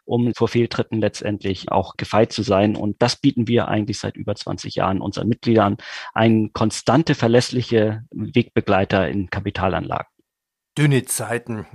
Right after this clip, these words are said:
Speaker 2: kann man wirklich sagen. Das war
Speaker 1: <laughs>
Speaker 2: ja zwanzig zweiundzwanzig wirklich ein wirklich schweres und dünnes Börsenjahr für viele Anleger.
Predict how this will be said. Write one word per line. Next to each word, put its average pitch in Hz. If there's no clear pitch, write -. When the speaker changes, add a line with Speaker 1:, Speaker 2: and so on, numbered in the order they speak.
Speaker 2:
kann -
man 123
wirklich 135
sagen. 131
Das 131
war 117
Speaker 1:
<laughs> -
Speaker 2:
ja 120
zwanzig 113
zweiundzwanzig 113
wirklich 131
ein 110
wirklich 123
schweres 147
und 127
dünnes 156
Börsenjahr 151
für 156
viele 160
Anleger. 160